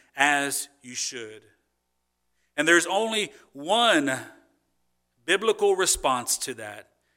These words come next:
and that is the response of repentance.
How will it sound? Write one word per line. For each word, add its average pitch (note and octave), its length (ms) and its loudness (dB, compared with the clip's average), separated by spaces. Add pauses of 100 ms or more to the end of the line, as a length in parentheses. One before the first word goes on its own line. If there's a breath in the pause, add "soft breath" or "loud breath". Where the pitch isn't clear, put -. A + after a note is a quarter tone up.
(160)
and B2+ 120 -8
that C3+ 160 2
is C3 400 -2 (300)
the B2 60 -20
response B2 600 -6
of B2 280 -8 (100)
repentance. - 840 -20